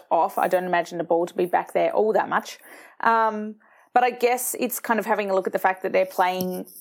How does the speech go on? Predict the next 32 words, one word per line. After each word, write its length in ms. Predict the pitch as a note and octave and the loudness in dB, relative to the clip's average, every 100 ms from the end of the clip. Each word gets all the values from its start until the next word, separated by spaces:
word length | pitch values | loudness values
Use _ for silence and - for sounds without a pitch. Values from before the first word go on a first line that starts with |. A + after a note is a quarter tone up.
| - | -12
teams 460 | - G#3+ F#3+ F#3 F3+ | -6 -4 -2 -4 0
ranked 280 | F3+ E3+ | -2 -2
two, 180 | - F#3+ | -2 -2
three, 220 | F#3 F3+ | 0 -2
and 160 | E3+ F3 | -2 -2
four 440 | - F3+ C3+ A#3 B3 - - - | 2 2 2 0 -4 -20 -20 -4
in 120 | G3+ | -2
the 60 | F3+ | 0
next 240 | F3 - | 0 -2
kind 140 | - E3+ | -4 -4
of 60 | |
five 460 | - F#3 E3+ E3+ F3 | 2 2 4 2 2
games. 600 | E3+ D3+ C#3+ G#3+ - - - - _ - | 0 0 -2 -6 -6 -8 -16 -20 _ -2
I 80 | G#3+ | 0
mean, 220 | G#3 F#3+ | 2 2
we 100 | G3 | 0
know 560 | G3 F#3+ F#3+ F#3+ F#3 F#3+ - - | 2 4 4 4 2 0 -6 -4
that 520 | G3 F#3 E3+ - - - - _ - | 2 2 2 -2 -10 -14 -20 _ -2
even 240 | B3 G#3+ | 0 2
then, 240 | G3+ F#3+ F3+ | 2 0 -2
Fremantle 600 | - G#3+ G3 F#3 F3+ F3 | 0 0 2 0 0 0
ranked 260 | F3 F3+ - | 0 -2 -2
tenth 320 | F#3 E3+ - | -2 -2 -6
is 340 | - E3+ E3 - - | -2 -2 -2 -6 -2
a 80 | F#3+ | 0
good 260 | F3+ F3 | 0 -2
team 260 | - F3+ F3 | -4 -8 -6
for 100 | F3 | -6
dispen-, 380 | - - E3+ - | -8 -8 -8 -6
uh, 40 | |
defenders, 600 | F3+ E3+ F3 E3+ E3 F#3 - - - | -6 -4 -4 0 0 -2 -10 -20 -20
supposedly. 680 | - G#3 F3+ F3 E3 E3 G#3 | -14 -4 -2 0 -2 -2 -2